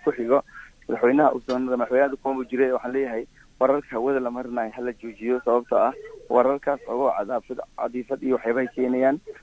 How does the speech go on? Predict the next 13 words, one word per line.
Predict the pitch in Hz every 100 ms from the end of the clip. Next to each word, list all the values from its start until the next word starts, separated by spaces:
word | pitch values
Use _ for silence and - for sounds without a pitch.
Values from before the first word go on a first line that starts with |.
| - -
mana | 147 139
wanaagsana. | 123 117 113 - 131 139 -
Ee, | 127 120
wararkaas | 123 131 127
iyada | - 131 123
ha | 127
la | 131
joojiyo, | 123 123 123 139 - - -
labada | 131 135 139
naas | 127 127
la | 123 123
nugu | 120 131
leh, | 139